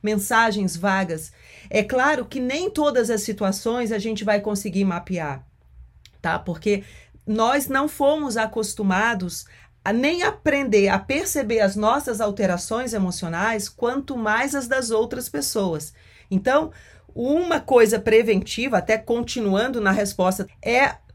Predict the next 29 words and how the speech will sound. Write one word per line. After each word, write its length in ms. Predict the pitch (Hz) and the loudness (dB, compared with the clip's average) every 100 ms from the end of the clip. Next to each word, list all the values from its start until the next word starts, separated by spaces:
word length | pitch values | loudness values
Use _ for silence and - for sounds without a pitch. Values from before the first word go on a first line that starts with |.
| - | -16
valorizar 1040 | 208 196 285 294 311 311 226 240 285 294 | -8 2 4 6 4 4 -2 2 2 4
as 160 | 233 196 | 2 2
emoções, 720 | 220 208 202 196 185 170 160 | 2 2 -2 -2 -4 -4 -2
o 40 | |
reconhecimento 960 | 202 240 247 240 233 233 220 233 220 202 | 0 0 -2 -4 -4 -4 -2 -2 -2 -2
dessas 320 | 185 190 170 | -2 -2 -4
emoções, 680 | 180 170 160 156 143 143 - | -6 -6 -8 -8 -8 -10 -10
e 100 | 208 | -8
que 200 | 202 233 | -6 -6
isso 200 | 240 - | -6 -2
é 80 | 233 | 0
humano, 540 | 240 233 220 220 196 | 0 2 2 2 2
não 140 | 175 185 | -2 -2
tem 160 | 196 | -2
nada 240 | 196 214 247 | 0 0 -2
errado, 320 | 233 180 175 | 0 0 0
não, 120 | 208 202 - | -4 -8 0
emoção 560 | 214 233 226 - 262 269 | 2 2 0 -2 -2 -2
não 120 | 254 | -4
tem 140 | 247 | -6
certo 400 | 220 - 254 254 | -4 -4 -6 -4
nem 140 | 208 175 | -6 -2
errado, 440 | 196 147 135 - - | -2 -2 -4 -6 -2
ela 140 | 190 | -2
existe, 380 | 240 233 220 180 | -2 -6 -4 0
ela 100 | 165 | 0
é 20 | |
um 80 | 196 | 0
fato. 460 | 220 180 - - | 0 0 -2 -14